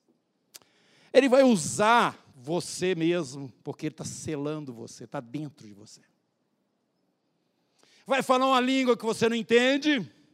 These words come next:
mas ele vai começar a conectar as coisas no mundo espiritual relacionadas à sua vida. Relacionadas à sua vida.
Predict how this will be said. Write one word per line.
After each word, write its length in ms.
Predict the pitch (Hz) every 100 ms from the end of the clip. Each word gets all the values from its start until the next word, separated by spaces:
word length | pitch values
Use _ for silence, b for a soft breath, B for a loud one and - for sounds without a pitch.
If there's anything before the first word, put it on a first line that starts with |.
| _ _ b b b b b
mas 180 | 165 156
ele 140 | 185
vai 160 | 156 175
começar 440 | 170 170 151 160
a 40 |
conectar 680 | 151 - 170 170 - _ 156
as 260 | 147 - -
coisas 600 | _ 185 202 151 127 113
no 100 | 147
mundo 280 | 151 233 208
espiritual 640 | 175 - 160 - 139 165
relacionadas 760 | 160 165 170 - 147 143 151 135
à 60 | 135
sua 260 | - 165
vida. 320 | 143 151 147 - _ _ _ _ _ _ _ _ _ _ _ _ _ _ _ _ _ _ _ _ _ _ _ _ _ _ _ _ _ _ _ _ _ _ _ _ _ _
Relacionadas 680 | - 147 147 139 170 147 131
à 60 | 131
sua 180 | -
vida. 420 | 151 147 - _